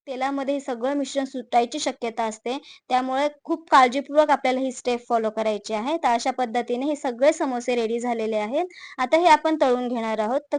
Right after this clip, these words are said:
कढईमध्ये मी तेल गरम करून घेतलेलं आहे. तेल आपल्याला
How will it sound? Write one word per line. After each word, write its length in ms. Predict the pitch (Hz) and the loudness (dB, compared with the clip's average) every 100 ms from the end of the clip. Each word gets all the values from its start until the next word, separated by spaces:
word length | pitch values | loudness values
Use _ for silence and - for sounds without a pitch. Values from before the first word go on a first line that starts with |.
| 294 | 0
कढईमध्ये 500 | 262 277 320 311 302 | 0 2 2 2 2
मी 120 | 302 | 2
तेल 240 | 277 262 262 | 0 0 2
गरम 220 | 247 247 277 | 2 2 2
करून 280 | 277 254 | 2 2
घेतलेलं 400 | 254 233 220 220 | -2 -4 -4 -2
आहे. 220 | 208 226 311 - - - _ | -2 -2 -4 -8 -20 -20 _
तेल 260 | 294 330 339 | 6 6 4
आपल्याला 500 | 277 - 285 302 | -2 2 4 6